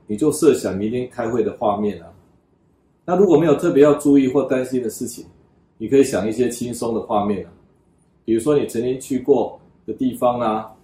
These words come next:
很轻松的地方啊，那那个画面把它放在心里面去，去看它。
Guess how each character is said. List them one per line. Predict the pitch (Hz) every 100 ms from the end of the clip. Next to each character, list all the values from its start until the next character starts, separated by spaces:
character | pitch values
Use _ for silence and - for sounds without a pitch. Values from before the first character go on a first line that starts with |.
| _
很 | 90
轻 | 92 131
松 | 127 127
的 | 113
地 | 127 113
方 | - 110
啊， | 110 101 - _ _ _ _ _ _ _ -
那 | 131
那 | 131
个 | 120
画 | 123 123
面 | 127
把 | 110 -
它 | 120 123 123 - _ _ _ -
放 | 127
在 | 131
心 | 117 127
里 | 113
面 | 104 123 113
去， | - 120 104 -
去 | -
看 | - 123 101
它。 | 101 95 80